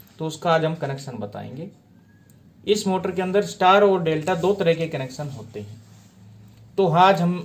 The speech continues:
उसके star connection बताएंगे, फिर इसका delta का भी part हम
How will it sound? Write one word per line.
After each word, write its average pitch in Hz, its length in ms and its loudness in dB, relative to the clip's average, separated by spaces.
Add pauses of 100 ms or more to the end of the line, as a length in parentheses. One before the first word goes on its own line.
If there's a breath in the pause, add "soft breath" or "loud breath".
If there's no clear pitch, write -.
उसके 170 300 -8
star 170 400 2
connection 160 380 -4
बताएंगे, 110 520 -8 (840)
फिर 190 120 6
इसका 196 260 2
delta 165 420 4
का 165 120 2
भी 156 140 -2
part 139 320 0
हम 127 200 -14